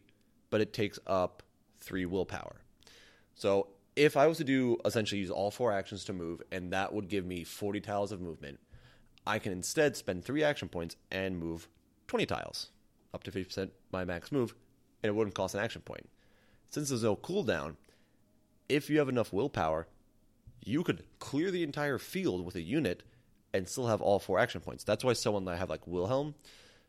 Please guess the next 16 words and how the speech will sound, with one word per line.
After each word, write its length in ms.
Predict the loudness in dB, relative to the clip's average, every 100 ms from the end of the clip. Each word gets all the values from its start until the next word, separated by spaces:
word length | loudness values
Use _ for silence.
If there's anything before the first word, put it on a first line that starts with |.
| _ _ -4
is 120 | 0
very 200 | 2 0
powerful, 560 | -2 0 0 -2 -12 -16 _ _ _ _
because 240 | -4 -4 -2
the 80 | 0
more 300 | 4 4 6
willpower 420 | 4 4 4 4
you 140 | 4
have, 260 | 4 4 4
the 80 | 2
more 200 | 4 4
broken 380 | 4 2 2 -4
your 100 | -4
character 300 | -4 -4 -8
can 180 | -6
be. 220 | -2 -4